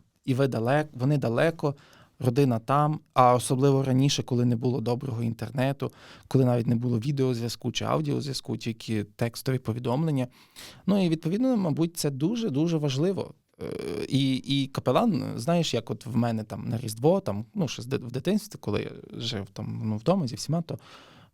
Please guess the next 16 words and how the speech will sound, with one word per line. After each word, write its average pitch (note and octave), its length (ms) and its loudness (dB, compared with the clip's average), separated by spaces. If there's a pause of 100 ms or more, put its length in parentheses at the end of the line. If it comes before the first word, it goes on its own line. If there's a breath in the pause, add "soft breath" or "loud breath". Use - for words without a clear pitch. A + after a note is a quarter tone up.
е, - 200 -4 (140)
на A#2 180 -2
Різдво D#3 320 2
там G#2 280 -10
бабуся C3+ 380 -4
там C3+ 240 -14 (220)
вставала F#3+ 560 0
і A#2 180 -8 (120)
вела, B2+ 260 2
так A2 200 -12
би A2 60 -6
мовити, A2+ 320 4
молитву, A#2 480 2
так? F3 260 0
От, - 140 -2 (120)
ну, C3 300 2